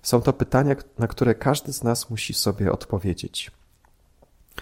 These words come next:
I warto jest pamiętać, że my należymy do Boga, który jest władcą tego świata. Powinniśmy pamiętać o tym szczególnie wtedy, kiedy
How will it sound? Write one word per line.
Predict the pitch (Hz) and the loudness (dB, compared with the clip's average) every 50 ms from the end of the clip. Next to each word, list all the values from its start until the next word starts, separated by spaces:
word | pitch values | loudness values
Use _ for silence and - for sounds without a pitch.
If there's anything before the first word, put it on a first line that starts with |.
| - - - _ _ _ - | -18 -18 -20 _ _ _ -4
I | 98 | 2
warto | 110 110 113 - - 131 | 4 4 4 4 2 0
jest | 120 120 - - _ _ | 2 2 -2 -6 _ _
pamiętać, | _ - 92 87 98 117 147 147 135 - 90 87 - - | _ -2 0 2 4 4 4 2 2 -2 -6 -6 -6 -6
że | - - 101 85 - - - _ _ _ _ _ _ _ _ _ _ _ _ _ _ _ _ _ _ _ - | -6 -2 -2 -2 -2 -2 -8 _ _ _ _ _ _ _ _ _ _ _ _ _ _ _ _ _ _ _ -4
my | 101 101 107 113 127 147 170 175 - _ _ _ _ _ _ _ _ _ _ _ - | 0 2 4 4 4 2 2 -2 -6 _ _ _ _ _ _ _ _ _ _ _ 0
należymy | 101 92 95 98 98 95 - 107 104 101 92 87 - - - _ _ _ _ _ _ _ _ _ _ _ _ _ | 2 2 4 4 4 2 0 0 0 0 -2 -2 -4 -6 -10 _ _ _ _ _ _ _ _ _ _ _ _ _
do | - 101 104 92 | -8 -4 -4 -4
Boga, | 92 - 104 104 - 131 123 | 2 4 4 4 4 2 -2
który | - - - - - | -2 -6 -8 -4 -4
jest | 98 101 104 | -4 -4 -2
władcą | 107 101 95 - - - 98 95 | -2 -2 -2 -2 -4 -8 -8 -8
tego | 95 95 - 104 | -8 -8 -8 -8
świata. | 101 - - - - - - - - _ _ _ _ _ _ _ _ _ _ _ _ _ _ _ _ _ _ _ _ _ _ _ _ _ _ _ _ _ _ - _ _ _ _ _ _ _ _ - _ _ _ _ _ - | -8 -4 -2 -2 -2 -2 -8 -14 -16 _ _ _ _ _ _ _ _ _ _ _ _ _ _ _ _ _ _ _ _ _ _ _ _ _ _ _ _ _ _ -20 _ _ _ _ _ _ _ _ -20 _ _ _ _ _ -12
Powinniśmy | - 101 98 95 - - 95 90 - - - _ | -8 -8 -6 -8 -4 -2 -2 -2 -2 -4 -8 _
pamiętać | - - 95 90 92 98 107 - - 107 - - | -6 -4 -2 0 0 0 0 -2 -4 -6 -4 -4
o | 101 104 | -4 -4
tym | - - 107 101 | -4 -6 -10 -10
szczególnie | - - - 101 101 131 147 143 135 113 | -8 -6 -4 -2 -2 0 0 0 0 -2
wtedy, | - - - 120 123 123 87 - | -4 0 0 0 2 2 0 -2
kiedy | - - - - - - | -2 -4 -4 -4 -4 -8